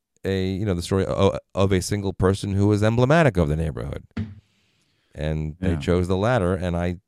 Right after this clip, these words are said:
Speaker 1: that, that made it muddy. But I, I, I do wanna come back to the fact that, like, I really did like it because the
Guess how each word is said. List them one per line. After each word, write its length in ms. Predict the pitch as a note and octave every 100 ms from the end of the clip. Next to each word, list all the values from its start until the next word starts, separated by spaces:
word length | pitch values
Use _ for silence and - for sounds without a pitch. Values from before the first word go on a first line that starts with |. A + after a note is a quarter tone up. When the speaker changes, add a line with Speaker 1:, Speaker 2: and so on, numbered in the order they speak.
| _
Speaker 1:
that, 240 | E2 E2 D#2+ _
that 180 | E2+ D#2
made 280 | E2 D#2+ E2
it 120 | E2 - _ _ _ _ _ _ _ _ _ _ _
muddy. 320 | E3 D3+ F2 - _ _
But 520 | - D3+ E3+ F3+ G3+ -
I, 180 | - D3+ -
I, 120 | - A#2
I 40 |
do 100 | D3 A3+
wanna 120 | F3
come 120 | C#3+
back 140 | E3
to 60 | D3+
the 60 | C#3+
fact 140 | C3+
that, 60 | B2+
like, 200 | B2 - _
I 120 | - C3
really 520 | B2 C3 D3+ C#3+ C3+
did 400 | A#2+ C3+ C3 A2+
like 560 | G#2+ G#2+ A#2 D#3 C#3
it 160 | - - - -
because 800 | F#2+ - G2 F#2+ F#2 F2 - - _ _ _ _ _ _ _ _ _ _ _ -
the 200 | F#2+